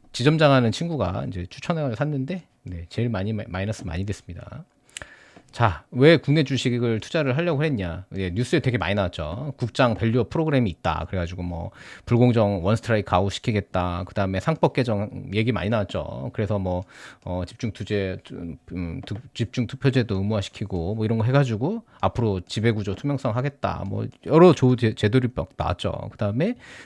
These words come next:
이제 배당 세제도 개편을 하겠다. 그다음에 추경 조만간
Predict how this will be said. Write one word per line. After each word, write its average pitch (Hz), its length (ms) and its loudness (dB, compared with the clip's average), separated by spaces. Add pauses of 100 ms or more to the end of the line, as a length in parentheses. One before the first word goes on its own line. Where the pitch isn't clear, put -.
(100)
이제 104 80 4
배당 117 580 8
세제도 147 380 2
개편을 104 500 -2
하겠다. 101 680 2
그다음에 92 580 -2
추경 139 640 2
조만간 104 540 0